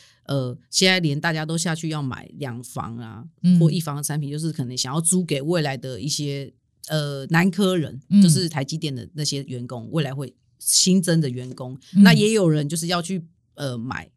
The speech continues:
Speaker 1: 去扫那个散化的店面，
Speaker 2: 嗯。
Speaker 1: 因为他觉得说南科他们至少上班到中午也一定要吃饭吧。
Speaker 2: 嗯。
Speaker 1: 那中午吃饭，那总是也要去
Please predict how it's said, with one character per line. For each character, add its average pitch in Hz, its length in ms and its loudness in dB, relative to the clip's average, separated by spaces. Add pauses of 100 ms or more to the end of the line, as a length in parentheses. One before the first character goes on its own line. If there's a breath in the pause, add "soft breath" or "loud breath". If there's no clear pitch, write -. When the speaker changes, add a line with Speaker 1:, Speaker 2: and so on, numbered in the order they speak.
Speaker 1:
去 220 140 2
扫 - 400 0
那 160 100 0
个 156 100 -2
散 151 340 0
化 139 200 -6
的 120 80 -14
店 131 240 -8
面， 123 240 -12 (200 loud breath)
Speaker 2:
嗯。 214 100 4
Speaker 1:
因 214 80 8
为 - 60 10
他 247 140 6
觉 202 120 0
得 190 60 2
说 208 340 0
南 160 240 4
科 208 200 -2
他 214 140 -4
们 185 180 -2
至 170 160 -6
少 135 160 -4
上 160 240 0
班 160 160 -2
到 185 120 -2
中 175 220 -2
午 147 80 0
也 139 180 -6
一 139 100 -8
定 165 100 -2
要 170 120 0
吃 151 280 -2
饭 135 240 -6
吧。 - 180 -14
Speaker 2:
嗯。 180 340 10
Speaker 1:
那 - 80 6
中 233 240 0
午 175 100 2
吃 190 240 -2
饭， 196 220 -2
那 196 180 -2
总 156 320 -4
是 185 280 -4
也 139 140 -4
要 170 160 0
去 185 380 -2